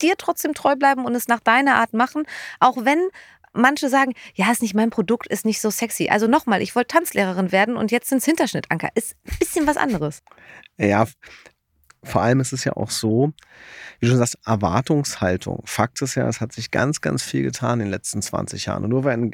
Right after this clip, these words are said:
Speaker 2: Unternehmen über drei, vier, fünf Generationen immer so übergeben wurde, in den nächsten Jahren gesagt hat, „Ja, ich will mein ganzes Leben dem Unternehmen unterordnen,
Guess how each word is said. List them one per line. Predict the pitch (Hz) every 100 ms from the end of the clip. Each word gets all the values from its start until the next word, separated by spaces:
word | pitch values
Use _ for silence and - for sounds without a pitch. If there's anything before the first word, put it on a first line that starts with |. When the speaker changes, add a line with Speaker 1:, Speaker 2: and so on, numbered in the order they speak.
| -
Speaker 2:
Unternehmen | 123 110 104 117
über | 131 113
drei, | 107 107 139
vier, | 139 127
fünf | 143 151
Generationen | 139 131 123 - 131
immer | 139 151
so | 139
übergeben | 135 123 113 131 131
wurde, | 98 92 90
in | 107
den | 107
nächsten | 131 - 127
Jahren |
gesagt | 123 110 -
hat, | 113 117
„Ja, | 123 143 -
ich | - 110
will | 127
mein | 123
ganzes | 123 143 147
Leben | 135 143
dem | 135
Unternehmen | 127 127 120 143 147
unterordnen, | 139 139 - 143 156 147